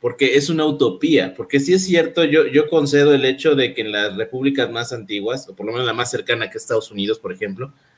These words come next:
que es más antigua que la mexicana, este, allá sí hay reelección.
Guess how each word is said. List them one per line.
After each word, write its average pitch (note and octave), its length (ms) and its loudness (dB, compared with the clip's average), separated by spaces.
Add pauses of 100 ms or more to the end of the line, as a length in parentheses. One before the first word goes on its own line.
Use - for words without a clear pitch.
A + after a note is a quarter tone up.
(220)
que B2 60 2
es A#2+ 60 2
más A#2+ 180 0
antigua A#2 380 2
que A2 120 -2
la G2 100 4
mexicana, G#2 720 -2 (340)
este, A2 1000 2 (180)
allá C3 300 4
sí C#3+ 100 2
hay D#3 140 6
reelección. C#3+ 760 2